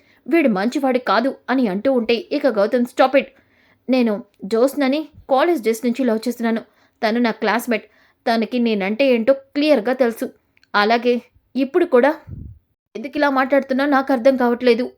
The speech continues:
అని చెప్పేసి అంటూ ఉంటే ఇక పారిజాతం, "నీకు అర్థం కాకపోవచ్చు బాబు, కానీ దీని బుద్ధి తెలిసిన మా అందరికీ కూడా దీని గురించి బాగా తెలుసు" అని అంటూ ఉంటే పక్కన ఉన్న శివనారాయణ అయితే,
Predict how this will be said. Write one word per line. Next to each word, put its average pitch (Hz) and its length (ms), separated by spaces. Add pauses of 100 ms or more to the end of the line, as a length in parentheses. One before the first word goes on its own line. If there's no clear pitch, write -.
అని 269 180
చెప్పేసి 247 500
అంటూ 214 280
ఉంటే 240 220
ఇక 247 320
పారిజాతం, 226 580 (380)
"నీకు 214 260
అర్థం 254 220
కాకపోవచ్చు 262 520
బాబు, 214 300 (400)
కానీ 220 240
దీని 233 240
బుద్ధి 196 260
తెలిసిన 254 340
మా 226 220
అందరికీ 240 360
కూడా 240 240
దీని 240 200
గురించి 220 460
బాగా 190 360
తెలుసు" 240 400 (140)
అని 247 180
అంటూ 202 260
ఉంటే 233 320 (380)
పక్కన 339 280
ఉన్న 277 140
శివనారాయణ 240 640
అయితే, 233 340